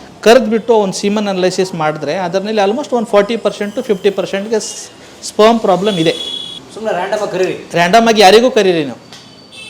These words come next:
Speaker 1: ಸ್ಪರ್ಮ್ ಪ್ರಾಬ್ಲಮ್ ಹಂಡ್ರೆಡ್ ಪರ್ಸೆಂಟ್ ಇದ್ದೇ ಇದೆ. So ಅದಕ್ಕೆ ಈಗ ಬೆಂಗಳೂರಿನಲ್ಲಿ ನನ್ನ ಹತ್ರ ಮೊನ್ನೆ ಒಬ್ಬರು ಲಾಯರ್ ಬಂದು ಅವ್ರು ಹೇಳ್ತಾ ಇದ್ರು, number of divorce filing cases in Bangalore ಸಿಟಿನಲ್ಲಿನೇ ಒಂದು ವರ್ಷಕ್ಕೆ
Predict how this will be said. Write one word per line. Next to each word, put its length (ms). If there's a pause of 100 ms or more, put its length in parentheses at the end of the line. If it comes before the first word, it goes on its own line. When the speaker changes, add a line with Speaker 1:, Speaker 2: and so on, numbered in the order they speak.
(160)
Speaker 1:
ಸ್ಪರ್ಮ್ 260
ಪ್ರಾಬ್ಲಮ್ 360
ಹಂಡ್ರೆಡ್ 280
ಪರ್ಸೆಂಟ್ 380
ಇದ್ದೇ 220
ಇದೆ. 120
So 200
ಅದಕ್ಕೆ 440
ಈಗ 120 (200)
ಬೆಂಗಳೂರಿನಲ್ಲಿ 680
ನನ್ನ 200
ಹತ್ರ 180 (340)
ಮೊನ್ನೆ 340
ಒಬ್ಬರು 220
ಲಾಯರ್ 280
ಬಂದು 200
ಅವ್ರು 140
ಹೇಳ್ತಾ 200
ಇದ್ರು, 420 (1300)
number 340
of 180 (640)
divorce 460
filing 320
cases 380
in 180
Bangalore 400 (460)
ಸಿಟಿನಲ್ಲಿನೇ 1000 (640)
ಒಂದು 320
ವರ್ಷಕ್ಕೆ 600